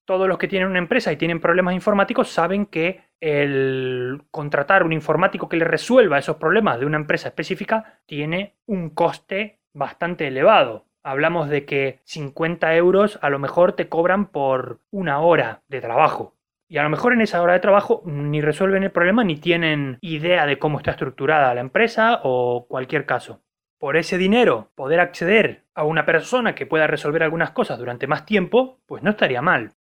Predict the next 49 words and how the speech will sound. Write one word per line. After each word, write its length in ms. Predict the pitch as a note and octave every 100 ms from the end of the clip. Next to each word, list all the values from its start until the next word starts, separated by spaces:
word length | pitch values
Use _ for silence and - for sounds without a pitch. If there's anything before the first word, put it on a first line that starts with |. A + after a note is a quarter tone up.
| _ _ _ _
Y 60 | F3
además, 500 | G#3+ C#4+ D4+ - _ _
otra 220 | F#3+ G3
cosa 220 | G#3 G3+
buena 260 | F#3 G#3 G3+
que 100 | G#3
tiene 240 | A3+ A3
es 100 | G#3+
que 260 | - G#3+ A3 _
podría 360 | _ D#3+ G3 B3
integrar 840 | G#3+ G3 - E3 F3+ D4 F#3 - -
en 160 | C#3+
esa 220 | F3 -
plataforma 440 | - D3 C#3 F#3 F3+
de 60 |
trabajo 460 | E3+ G3+ F#3+ B3+ B3+
personas 440 | C4+ C#4 - A3+ A#3
que 100 | -
estén 280 | G#3+ A#3 A3
en 140 | D3
la 80 | C#3+
misma 240 | G#3 A3+
situación 560 | E3 D#3 C#3+ B2 B2+ G3+
y 100 | E3+
que 140 | E3+
sean 400 | D3+ G#3+ A#3 C#4 -
igual 320 | E3 F#3 B3+
de 80 | A#3
productivas. 600 | D#3+ C#3+ - A#2 F#2+ - _ _ _
Tolo 400 | G3+ F#3+ B3 C4
podría 300 | D#3+ D3 E3
ser 320 | D3 E3+ E3+
el 180 | D3+ C#3
perfecto 420 | D3 C3 - -
ejemplo 340 | C#3+ B3+ A3+ D3
de 100 | D3
alguien 300 | E3 E3 D3+
que 80 | D3
se 140 | D3
podría 440 | - C#3 D#3+ D3+
unir 440 | C#3 C#3+ F3 D#3 D3
a 60 | C#3
esta 200 | - C#3
forma 260 | D3+ C3
de 80 | B2
trabajo. 420 | B2 A#2 A2+ - _ _ _ _ -
¿Cómo 180 | C#4
lo 80 | C4+
veis? 380 | E3+ A#2+ G#2+ -